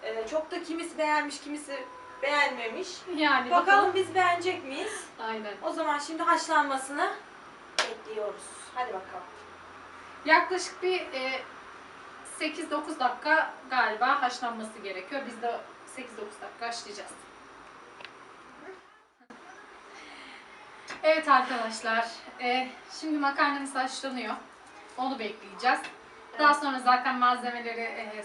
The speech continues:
Speaker 2: saydık. E, aşamalı bir şekilde devam edeceğiz. Gideceğiz bakalım nasıl olacak.
Speaker 1: Daha demin bir kadrajdan
Speaker 2: Çıkış
Speaker 1: çıkma
Speaker 2: olmuş.
Speaker 1: olmuş.
Speaker 2: <laughs> Zaten her ay,
Speaker 1: Biliyorsunuz ellinci yılda Nesibe abla çıkmıştı kadrajdan.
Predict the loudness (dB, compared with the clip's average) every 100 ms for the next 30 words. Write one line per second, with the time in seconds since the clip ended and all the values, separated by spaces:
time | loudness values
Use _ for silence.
0 | -2 0 0 -2 -6 -8 -16 -18 -20 -10
1 | -8 -2 -2 0 0 0 -4 -8 -6 0
2 | 2 2 0 -6 -4 -4 -6 -10 -6 -4
3 | -4 -4 -2 -2 -2 -4 -4 -10 -14 -14
4 | -14 -14 -12 -4 4 6 6 2 -8 -12
5 | 2 4 6 4 2 2 -2 -2 -14 -18
6 | -18 -18 -8 -4 -2 0 10 10 10 6
7 | 4 4 4 2 2 -4 -18 -20 -18 -18
8 | -16 4 6 8 4 2 4 8 8 8
9 | 8 8 6 0 2 0 0 -4 -2 0
10 | 0 -2 0 4 6 4 0 -6 -10 -10
11 | -8 2 4 4 4 2 2 0